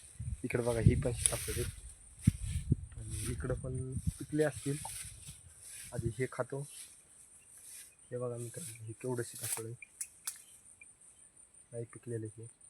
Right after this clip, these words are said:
पिकलेलं नाही. वरती शेंड्या त्याच्या पिकली असतील, पण already आपल्या हातात एक अगोदरच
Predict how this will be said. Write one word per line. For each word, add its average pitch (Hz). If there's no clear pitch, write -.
पिकलेलं 127
नाही. 127
वरती 123
शेंड्या 123
त्याच्या 120
पिकली 139
असतील, 139
पण 117
already 120
आपल्या 117
हातात 120
एक 120
अगोदरच 120